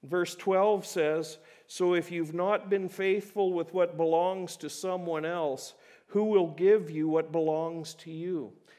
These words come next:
No servant can be the slave of two masters. Such a servant will hate one and love the other,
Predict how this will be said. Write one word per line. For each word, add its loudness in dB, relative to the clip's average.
No 2
servant 0
can -2
be -2
the -4
slave 0
of -4
two -6
masters. -6
Such -2
a -2
servant 0
will 0
hate -4
one -2
and -2
love 2
the 0
other, -2